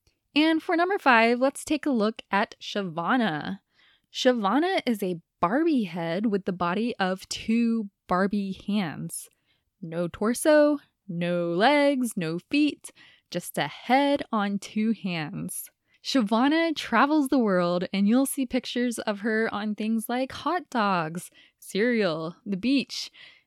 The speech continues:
and swimming goggles, and other weird places. At first,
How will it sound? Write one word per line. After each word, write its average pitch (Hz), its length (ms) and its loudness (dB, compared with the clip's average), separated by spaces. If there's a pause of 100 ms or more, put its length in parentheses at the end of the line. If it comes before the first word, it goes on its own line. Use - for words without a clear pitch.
(100)
and 208 200 0
swimming 269 340 2
goggles, 175 640 2
and 214 240 -2 (160)
other 208 340 0
weird 156 560 -4
places. 160 680 -4 (800)
At 208 160 -4
first, 349 440 -4